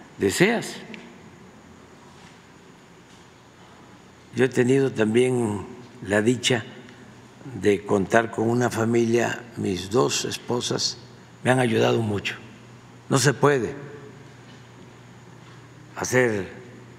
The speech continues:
política para transformar sin el apoyo de la familia y de las compañeras o los compañeros en su caso.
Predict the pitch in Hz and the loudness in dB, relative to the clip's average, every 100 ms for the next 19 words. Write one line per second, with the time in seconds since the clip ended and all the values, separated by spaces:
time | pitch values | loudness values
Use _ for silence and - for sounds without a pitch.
0 | - - - 127 127 127 127 120 135 127 | -20 -20 0 4 4 2 0 2 2 2
1 | - - - - - - - - - - | -2 -18 -20 -20 -20 -20 -20 -20 -20 -20
2 | - - - - - - - - - - | -20 -20 -20 -20 -20 -20 -20 -20 -20 -20
3 | - - - 110 107 104 107 95 104 101 | -20 -4 2 2 2 0 0 2 2 4
4 | 143 - - - 127 120 120 104 127 127 | 2 0 -12 -4 0 2 2 2 2 2
5 | 123 110 95 - 95 95 82 - - - | 2 0 -2 -4 -4 -4 -4 -10 -18 -20
6 | - - - - - - - - - - | -20 -20 -20 -20 -20 -20 -20 -20 -20 -20
7 | - - - - 101 98 92 82 - - | -20 -20 -16 -4 0 2 0 -4 -10 -18
8 | - - - - - - - - - - | -20 -20 -20 -20 -20 -20 -20 -20 -20 -20
9 | - - - - - - - - - - | -20 -20 -20 -20 -20 -20 -20 -20 -20 -20
10 | - - - - - - - 113 104 98 | -20 -20 -20 -20 -20 -18 -16 -16 -16 -14
11 | 95 95 98 104 - - 110 101 107 120 | -12 -8 2 2 2 2 0 2 2 4
12 | 185 165 131 98 87 - 110 98 110 151 | 4 2 2 0 -4 -4 -4 0 2 2
13 | 214 170 135 117 123 - 190 - | 2 -2 -2 -4 -4 0 0 0